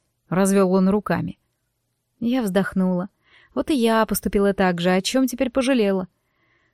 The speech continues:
Придётся выбрать что-то из кабинета, желательно не очень ценное, чтобы ректор не заметил пропажу. Я осмотрелась. Взгляд упал на перьевую ручку. Она была самой обычной, таких сотни. Если ручка исчезнет, ректор подумает, что она куда-то закатилась,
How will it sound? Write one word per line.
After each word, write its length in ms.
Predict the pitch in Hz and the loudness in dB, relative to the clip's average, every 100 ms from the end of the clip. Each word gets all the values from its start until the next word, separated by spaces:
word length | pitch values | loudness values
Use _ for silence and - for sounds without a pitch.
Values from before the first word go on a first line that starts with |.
| - | -8
Придётся 580 | 196 185 254 277 - 294 | -4 -2 -2 0 0 0
выбрать 680 | 240 202 233 285 254 277 - | 0 0 2 2 2 2 2
что-то 460 | - - 208 226 247 | -4 -6 -6 -2 -2
из 60 | |
кабинета, 540 | - 226 208 175 - 175 | 0 0 0 0 0 -2
желательно 540 | 196 220 220 226 226 | 0 0 2 2 2
не 100 | 233 | 2
очень 260 | 240 254 247 | 0 0 0
ценное, 440 | 302 277 226 196 | 2 2 4 2
чтобы 260 | - 196 196 | 0 2 2
ректор 380 | 220 - 220 | 2 0 0
не 180 | 220 214 | 2 2
заметил 400 | 208 208 196 196 | 2 2 0 0
пропажу. 540 | 185 180 151 147 - - _ _ _ _ _ | 0 -2 -2 -6 -8 -16 _ _ _ _ _
Я 180 | 180 185 | -2 0
осмотрелась. 720 | 180 214 - 180 165 170 - _ _ _ - | 0 -2 -4 -6 -8 -12 -16 _ _ _ -6
Взгляд 420 | 180 202 196 202 | 0 2 2 0
упал 360 | 185 202 233 | 0 2 2
на 180 | 202 190 | 2 2
перьевую 440 | 180 190 190 226 262 | 0 0 0 0 0
ручку. 460 | 294 - - 170 - _ _ | 0 -2 -2 -2 -4 _ _
Она 180 | 240 339 | -2 2
была 200 | 285 294 | 2 2
самой 260 | 277 262 | 0 0
обычной, 460 | 214 185 196 - 185 | 0 -2 -2 -2 -2
таких 300 | 208 - - | -2 -4 -4
сотни. 500 | - 170 156 - - _ _ _ - | -2 -2 -4 -8 -18 _ _ _ -4
Если 340 | 240 247 240 220 | 0 0 0 0
ручка 440 | 220 254 - 190 | 0 -2 -2 -2
исчезнет, 500 | 196 226 196 190 180 | 0 0 0 0 0
ректор 320 | 185 185 196 | -4 -2 -4
подумает, 460 | 180 180 202 196 175 | 0 0 2 0 -2
что 140 | - | -2
она 140 | 185 226 | -2 -2
куда-то 360 | 190 175 170 | -2 -2 -2
закатилась, 640 | 156 - 170 - 226 190 | -4 -4 -4 -2 -2 -2